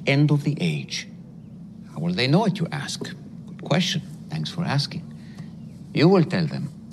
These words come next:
And the places you will go are places I will soon go. So you are preparing the way for my arrival and helping ensure that more people are ready to hear the good news.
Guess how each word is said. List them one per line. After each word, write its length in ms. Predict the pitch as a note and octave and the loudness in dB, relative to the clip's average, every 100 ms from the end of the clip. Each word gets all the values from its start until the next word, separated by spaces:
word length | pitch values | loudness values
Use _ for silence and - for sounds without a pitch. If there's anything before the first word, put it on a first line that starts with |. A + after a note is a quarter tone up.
| - - - - - - - - - - - - | -16 -16 -16 -16 -16 -16 -16 -16 -16 -16 -14 -2
And 100 | F#2 | 2
the 60 | F2+ | 4
places 400 | D#3 F3 E3+ C#3 | 6 8 6 4
you 80 | |
will 140 | C#3 A#2+ | 4 4
go 220 | B2+ D#3+ | 6 6
are 120 | G#2 | 6
places 480 | G2 - D#3 - G#2 | 2 2 4 2 0
I 160 | - C#3+ | 2 4
will 160 | D#3 C#3+ | 4 4
soon 280 | - G3 | 2 0
go. 300 | E3 D3 C3 - - - - - - | 0 -2 -8 -10 -14 -14 -16 -18 -10
So 160 | - B2 | -2 2
you 180 | A#2+ D#3 | 6 6
are 160 | C3+ | 6
preparing 680 | C3+ G#3+ - D#3 F3 E3 D3 | 2 -4 2 6 6 6 4
the 80 | A#2 | 4
way 240 | A#2 C3 | 4 2
for 180 | C3 G#2+ | 2 0
my 300 | G2+ G#2+ F#2+ | 0 0 0
arrival 380 | D2+ D#2+ E2 - - - - - - | 0 -2 -4 -8 -12 -16 -18 -16 -8
and 80 | - | -2
helping 380 | - B2+ - - | -2 -2 -4 -2
ensure 760 | G2 - - - F#3+ F#2 C2+ - - - - - - - - | -2 -2 -2 0 2 0 -4 -10 -18 -18 -16 -10 -8 -6 -4
that 180 | - | -2
more 260 | - C3+ E3 | 4 6 6
people 380 | D#3+ - C3+ F2 | 4 -2 -2 0
are 160 | F#2+ F2+ | 2 2
ready 320 | E2+ B2+ D#3+ | 4 4 4
to 100 | E3 | 2
hear 220 | B2+ G#2 | 0 -2
the 100 | A2+ | -2
good 240 | - F#3+ F#3 | -2 -2 -4
news. 380 | D#3+ - - | -6 -6 -6